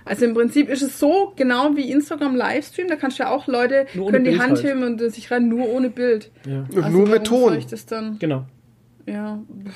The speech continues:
Speaker 2: Ja, kann man sich drüber streiten, aber das braucht
Speaker 3: Naja,
Speaker 2: man
Speaker 3: aber
Speaker 2: nicht.
Speaker 3: ganz ehrlich, streamen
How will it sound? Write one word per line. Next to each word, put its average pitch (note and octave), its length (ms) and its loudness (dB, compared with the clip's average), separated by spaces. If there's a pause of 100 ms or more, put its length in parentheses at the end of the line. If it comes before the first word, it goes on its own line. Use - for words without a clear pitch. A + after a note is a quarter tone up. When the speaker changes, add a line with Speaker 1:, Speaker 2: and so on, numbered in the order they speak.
(1080)
Speaker 2:
Ja, C#3 260 0
kann D3 180 -2
man D#3+ 80 2
sich D#3+ 120 -2
drüber D#3 180 2
streiten, C3 220 -8
aber B2+ 140 -8
das C3 120 -8
braucht - 120 -14
Speaker 3:
Naja, F#3+ 240 6
Speaker 2:
man G#3+ 80 6
Speaker 3:
aber G#3+ 120 4
Speaker 2:
nicht. G3+ 100 2
Speaker 3:
ganz A#3+ 240 4
ehrlich, F#3 500 2 (440)
streamen A#3 920 0